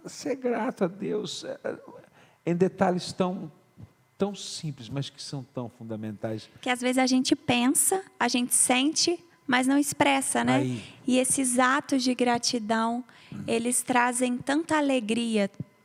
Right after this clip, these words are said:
Speaker 2: tanto pra quem expressa quanto pra quem recebe. Igual foi comentado de você escrever uma carta pro professor da escola.
Speaker 1: Uhum.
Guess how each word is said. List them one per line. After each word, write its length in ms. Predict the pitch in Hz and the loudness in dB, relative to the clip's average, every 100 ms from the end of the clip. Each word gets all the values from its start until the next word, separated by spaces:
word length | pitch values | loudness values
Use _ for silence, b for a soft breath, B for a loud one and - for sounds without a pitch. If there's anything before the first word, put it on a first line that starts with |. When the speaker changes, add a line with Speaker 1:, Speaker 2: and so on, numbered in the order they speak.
| - | -2
Speaker 2:
tanto 240 | 277 302 | 0 2
pra 140 | 302 294 | 0 2
quem 220 | 285 269 | 2 2
expressa 560 | - - 247 285 - | 0 2 2 2 0
quanto 260 | 349 349 339 | 0 0 2
pra 160 | - 285 | 0 2
quem 200 | 294 285 | 2 2
recebe. 640 | 277 - 262 240 220 220 B B B B | 2 2 2 2 0 -4 B B B B
Igual 440 | 220 220 220 226 240 B B B | 2 4 4 2 -2 B B B
foi 180 | - 233 | -2 0
comentado 600 | 226 226 220 220 220 208 | 2 2 2 4 4 4
de 100 | 208 | 0
você 260 | 208 214 214 | 0 2 2
escrever 320 | 208 220 214 | 0 0 0
uma 160 | 214 190 | 2 0
carta 440 | - 220 214 - | 2 2 2 0
pro 320 | 202 196 196 185 | 0 2 2 0
professor 680 | - 214 196 185 - 202 202 | 0 0 2 0 0 0 2
da 100 | 190 | 2
escola. 920 | 180 - 214 233 247 226 202 185 185 | 0 0 2 4 4 2 2 2 2
Speaker 1:
Uhum. 300 | 208 - - | -2 -14 -8